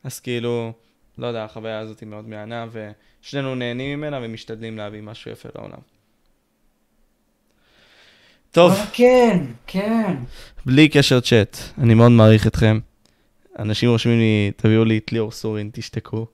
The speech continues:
Speaker 2: וואי, ליאור סורין, אתה חייב להביא אותו, אחי.
Speaker 1: הוא גם היה איתי בבית ספר.
Speaker 2: אחי, וואו, גאון.
Speaker 1: הוא
Speaker 2: רגע, אני רוצה לענות על של-, כמה, על שאלה.
Speaker 1: אתה רוצה, תקשיב, אני יכול להישרף איתך עוד הרבה מאוד זמן, אתה יודע אותי,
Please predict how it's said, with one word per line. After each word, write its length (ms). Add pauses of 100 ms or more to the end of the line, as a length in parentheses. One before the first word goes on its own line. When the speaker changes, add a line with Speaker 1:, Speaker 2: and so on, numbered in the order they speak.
(120)
Speaker 2:
וואי, 220
ליאור 200
סורין, 340
אתה 100
חייב 280
להביא 280
אותו, 240
אחי. 280 (100)
Speaker 1:
הוא 140
גם 60
היה 180
איתי 200
בבית 220
ספר. 480 (720)
Speaker 2:
אחי, 360
וואו, 380
גאון. 320 (420)
Speaker 1:
הוא 160
Speaker 2:
רגע, 260
אני 100
רוצה 260
לענות 360
על 240
של-, 500 (120)
כמה, 240
על 80 (220)
שאלה. 320
Speaker 1:
אתה 160
רוצה, 320 (100)
תקשיב, 380
אני 120
יכול 180
להישרף 360
איתך 200
עוד 160
הרבה 240
מאוד 220
זמן, 260
אתה 80
יודע 320
אותי, 260